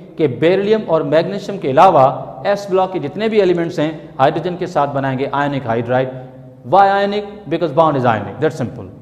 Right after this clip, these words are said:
Hope so आप समझ गए होंगे। अब आते हैं कि जो ionic hydrides हैं इनकी properties क्या हैं।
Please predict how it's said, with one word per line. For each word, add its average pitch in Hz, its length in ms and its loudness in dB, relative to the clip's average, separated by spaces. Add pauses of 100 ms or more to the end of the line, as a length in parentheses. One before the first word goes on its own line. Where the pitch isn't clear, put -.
(140)
Hope 165 200 -2
so 165 160 2
आप - 160 -2
समझ 139 200 -4
गए 107 100 -2
होंगे। 92 240 -10 (1600)
अब 277 140 4
आते 311 200 2
हैं 294 120 2
कि 294 80 -4
जो 269 160 0
ionic 233 340 0
hydrides 180 520 4
हैं 131 140 2 (800)
इनकी 233 200 0
properties 147 500 2
क्या 135 160 -4
हैं। 95 160 -10